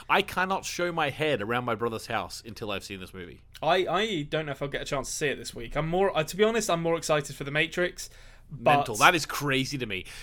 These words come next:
Speaker 1: As, like, as someone who sa-, basically said that the two and the three don't exist of The Matrix, is what you said. When I,
Speaker 2: Yeah.
Speaker 1: I, I, whenever I tried to say, "Actually, I kind of enjoyed them," you said, "No, they don't exist." You're so excited for a fourth one?
Speaker 2: <laughs>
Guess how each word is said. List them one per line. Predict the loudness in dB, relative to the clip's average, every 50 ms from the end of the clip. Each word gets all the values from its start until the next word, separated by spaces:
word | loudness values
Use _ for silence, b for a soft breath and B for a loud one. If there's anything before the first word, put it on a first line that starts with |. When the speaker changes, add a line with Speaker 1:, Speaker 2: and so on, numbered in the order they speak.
| B B B
Speaker 1:
As, | -2 0 0 0 -4 -6
like, | -6 -4 -4 -4 -4 -8 -10 -6
as | -4 -2 2
someone | 4 4 6 6 6 4 6
who | 4 4 4
sa-, | 4 2 2 2 4
basically | 6 6 6 6 4 2 0 0
said | 2 2 0 0
that | 0 -4
the | -8 -8
two | -4 -2 -2 -2 0
and | -2 -4
the | -6
three | -6 -4 -2 0 0 0
don't | 2 0 0 0 -2
exist | -4 -6 -6 -6 -6 -4 -6 -8
of | -6
The | -2 -2
Matrix, | 0 0 0 -2 -6 -6 -6 -8 -10 -10 -12 -16 b b
is | b -6
what | -6 -4 -4
you | -2 -4 -2
said. | 0 0 0 0 0 -4 B B B
When | 0 4 6
I, | 6 6
Speaker 2:
Yeah. | 6 4 4
Speaker 1:
I, | 4 4 4
I, | 4 2 2
whenever | 4 6 6 6 8 8 8
I | 8
tried | 8 8 6 4 4
to | 4
say, | 2 2 4 4
"Actually, | 4 2 2 0 -2 -2 0
I | -2 -2
kind | -2 0 0 0 0
of | 0 -2
enjoyed | -6 -6 -4 -4 -4 -2 -2
them," | -2 -4 -4 B B B B B
you | -6 -2
said, | 2 2 2 4
"No, | 4 4
they | 4 4 2
don't | 2 0 -2
exist." | -2 -4 -4 -4 -4 -4 -8 -16 b b
You're | b 0 2 2
so | 2 0 0 2 2
excited | 2 2 4 4 4 4 4 6
for | 4 4 4 4
a | 0
fourth | 0 4 6 6 6 6 4
one? | 2 2 2 0 -4
Speaker 2:
<laughs> | -6